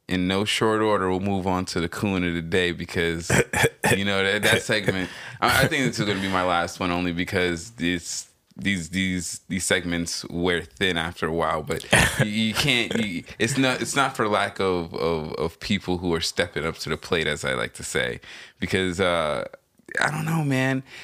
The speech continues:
Speaker 1: It seems like, it seems like the, the Trump administration seems to attract them like moths to a flame. Like, they're, they're a big racist flame, and, and,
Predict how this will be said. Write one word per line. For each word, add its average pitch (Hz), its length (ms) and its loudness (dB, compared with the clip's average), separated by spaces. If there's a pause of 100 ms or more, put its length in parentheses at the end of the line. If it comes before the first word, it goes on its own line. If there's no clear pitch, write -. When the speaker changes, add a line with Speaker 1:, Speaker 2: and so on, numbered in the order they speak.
(120)
Speaker 1:
It 123 160 0
seems 165 340 0
like, 123 400 2
it 117 80 -2
seems 156 300 -4
like 139 220 0
the, 90 280 2
the - 120 -6
Trump 123 260 0
administration 107 960 0
seems 110 320 -2
to - 100 -2
attract 98 420 -2
them 87 120 -8
like 82 180 -6
moths 87 320 0
to - 120 -2
a 80 60 0
flame. 80 500 -4 (440)
Like, 98 140 2
they're, 127 240 4
they're 123 280 2
a 104 80 2
big 104 360 2
racist 107 460 -2
flame, 110 480 0
and, 92 180 -4
and, 90 320 0